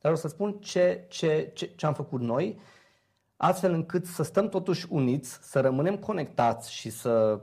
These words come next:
uh, ne iubim la fel de mult ca și prima dată, sau poate chiar mai mult.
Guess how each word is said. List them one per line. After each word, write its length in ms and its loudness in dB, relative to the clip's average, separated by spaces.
uh, 280 -4
ne 200 -2
iubim 420 2
la 120 2
fel 200 -2
de 80 -2
mult 520 -10
ca 160 0
și 280 -6
prima 320 -2
dată, 280 -2
sau 160 -4
poate 220 -4
chiar 200 0
mai 160 -2
mult. 360 -8